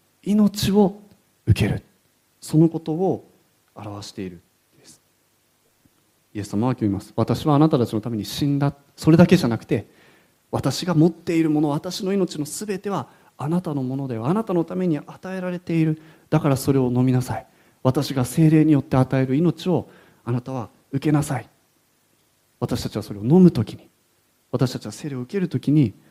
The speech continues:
それを私たちを内側から作り変えて、神様の子供として、神様の子供だから神様に似たものとして私たちを作り変えていく。たとえ外なる人、自分の肉体がどんどんどんどん衰えていって、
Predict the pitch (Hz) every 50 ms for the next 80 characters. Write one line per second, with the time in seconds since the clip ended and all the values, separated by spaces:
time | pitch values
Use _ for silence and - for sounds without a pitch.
0 | _ _ _ - 123 107 - - 117 - - - - _ - 165 - - 214 202
1 | 208 202 190 - 190 165 151 - - - - 151 127 - 127 110 - - - -
2 | - _ _ _ _ _ _ _ _ _ _ _ _ _ _ _ _ _ _ _
3 | _ _ _ _ _ _ _ _ _ _ _ _ _ _ _ _ _ _ _ -
4 | - 139 135 123 - 110 98 92 95 - - - - - 107 110 107 110 - -
5 | - - 185 175 151 147 131 120 - 156 156 185 196 202 196 202 196 160 139 135
6 | - 214 220 220 208 190 165 151 143 131 135 151 165 156 233 233 233 233 247 254
7 | 247 190 180 - - 233 202 175 175 170 165 - - 151 - - 196 175 123 -
8 | - - - - - _ _ _ - - - - 143 135 139 127 - 131 120 113
9 | - 92 92 - - - - _ _ _ _ _ - - 175 - 202 196 185 175
10 | - - - - _ _ _ _ _ - - - - 160 - 190 190 180 175 147
11 | 127 - - 123 110 131 143 160 175 165 143 139 147 160 160 - - - 196 196
12 | 196 196 190 180 196 220 220 202 196 196 208 220 220 202 185 170 175 180 175 214
13 | 214 220 214 196 190 202 175 156 151 151 - - - 185 139 -